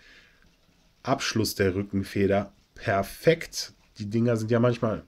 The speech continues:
schräg und schief und krumm. Das, äh, macht echt keinen Spaß. Nested Liners, maximal ausgebohrt für Gewichtsersparnis. Voller Vierfingergriff.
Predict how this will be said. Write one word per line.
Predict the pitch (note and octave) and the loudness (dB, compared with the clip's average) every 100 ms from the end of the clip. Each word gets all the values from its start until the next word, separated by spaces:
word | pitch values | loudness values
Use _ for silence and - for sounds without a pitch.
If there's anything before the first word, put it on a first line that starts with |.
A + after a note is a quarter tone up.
| _ | _
schräg | - - C3 C3+ | -10 0 2 2
und | - | -2
schief | G2+ - C#3 G#2 | -6 -2 -4 -4
und | G2+ | -8
krumm. | - A#2+ E3 F3+ G2 | -2 0 2 0 -4
Das, | G#2 - - | -4 -4 -6
äh, | A2 A2 | -2 0
macht | A2+ A2+ | 0 -2
echt | - - - | -8 -10 -6
keinen | G#2+ | -4
Spaß. | A2 - A2 A2+ - - - - - - - | -6 -6 -6 -6 -10 -20 -20 -20 -20 -20 -10
Nested | G#2+ C3 D#3 - F3+ | 2 4 4 2 2
Liners, | C#3 A#2 B2 B2+ B2+ - D#2+ | 4 4 6 6 4 -2 -6
maximal | F2+ G#2+ C#3+ - D3 C3 A#2+ - | -2 0 2 2 4 4 4 2
ausgebohrt | A#2 A#2+ - A2+ G#2+ A2+ | 2 2 0 0 2 2
für | - - - A#2 A2 G#2+ - | 0 -10 -2 4 4 4 -2
Gewichtsersparnis. | G#2+ G#2+ A2 A#2+ - A2+ - - A2+ A2+ A#2 - - - - - - - - | -2 0 0 -2 -4 -4 -4 -2 0 2 0 -2 -10 -20 -20 -20 -20 -20 -20
Voller | - - C3+ C#3 | -20 2 4 6
Vierfingergriff. | C3 - A#2 A2+ A#2+ A#2+ A2+ G#2 A#2+ | 2 2 0 2 2 4 2 2 0